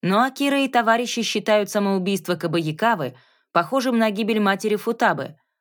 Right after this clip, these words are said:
по поводу которой у всех есть серьёзные сомнения.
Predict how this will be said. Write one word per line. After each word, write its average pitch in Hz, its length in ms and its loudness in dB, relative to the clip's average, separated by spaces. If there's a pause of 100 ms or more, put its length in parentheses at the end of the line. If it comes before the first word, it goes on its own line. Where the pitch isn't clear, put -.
(120)
по 160 100 0
поводу 160 340 -2
которой 156 480 0
у 247 80 -2
всех 185 360 -4
есть 165 300 -2
серьёзные 151 560 -4
сомнения. 143 720 -4